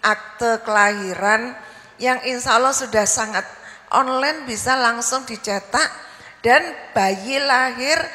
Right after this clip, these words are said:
pulang dari rumah sakit, dari, eh, apa, eh, rumah bidan, dari klinik itu sudah membawa akte lahir.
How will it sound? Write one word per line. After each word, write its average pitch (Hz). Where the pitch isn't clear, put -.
pulang 320
dari 247
rumah 262
sakit, 277
dari, 254
eh, 220
apa, 240
eh, 233
rumah 254
bidan, 269
dari 233
klinik 262
itu 254
sudah 226
membawa 180
akte 196
lahir. 175